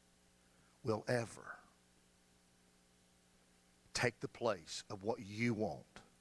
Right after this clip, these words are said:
from our family on the Lord's day. We promise you." So if a, a fa-, a family member, if they, if they have a,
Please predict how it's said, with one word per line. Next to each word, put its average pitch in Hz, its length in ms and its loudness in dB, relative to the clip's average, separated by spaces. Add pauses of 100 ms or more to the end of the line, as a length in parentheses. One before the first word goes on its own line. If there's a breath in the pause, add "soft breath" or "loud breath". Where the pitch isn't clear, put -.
(640)
from 107 160 -4
our 104 180 4
family 69 580 -8 (140)
on 90 100 -14
the 78 140 -8
Lord's - 220 -8
day. - 100 -14 (3500)
We 104 100 2
promise - 480 -2
you." - 60 -14 (3000)
So - 180 2
if - 120 -2
a, - 80 -2 (180)
a - 40 -4
fa-, - 260 0
a 113 60 -4
family 127 360 2
member, 156 400 0
if 117 120 -6
they, 85 280 -8 (1000 soft breath)
if - 100 -6
they 107 100 0
have 107 200 4
a, 101 100 -8